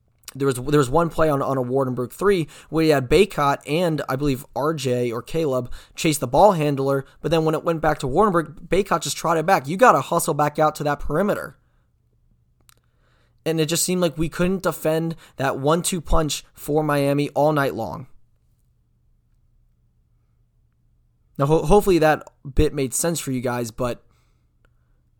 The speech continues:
that, that's a hustle point right there. Gotta hustle for closeouts. A small part of the game.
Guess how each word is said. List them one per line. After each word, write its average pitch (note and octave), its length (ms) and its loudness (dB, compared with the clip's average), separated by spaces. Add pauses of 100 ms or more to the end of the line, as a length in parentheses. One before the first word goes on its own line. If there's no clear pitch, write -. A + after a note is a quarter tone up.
(240)
that, D3 220 2
that's D#3 220 4
a D#3+ 40 0
hustle D3+ 320 0
point A#2+ 260 -8
right G#2 220 -10
there. - 300 -12 (720)
Gotta E3 260 4
hustle E3+ 320 -2
for D#3+ 160 -4
closeouts. E3+ 720 -2 (200)
A C#3+ 80 -2
small G3+ 280 0
part E3 220 4
of A#2+ 80 -6
the A#2 60 -6
game. G#2+ 400 -10